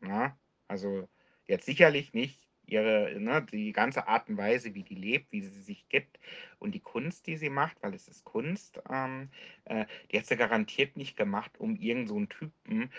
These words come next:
der jetzt hier irgendwie in seinem Studier- oder Gamingzimmer sitzt, ähm, irgendwie, äh, wa-, zu beeindrucken. Das ist mir schon klar, ne?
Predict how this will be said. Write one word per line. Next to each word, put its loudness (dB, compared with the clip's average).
der 2
jetzt -12
hier -2
irgendwie 0
in 0
seinem 2
Studier- 2
oder 2
Gamingzimmer -2
sitzt, -16
ähm, 0
irgendwie, 0
äh, 2
wa-, 2
zu -16
beeindrucken. 0
Das -10
ist -14
mir 4
schon -4
klar, -8
ne? -2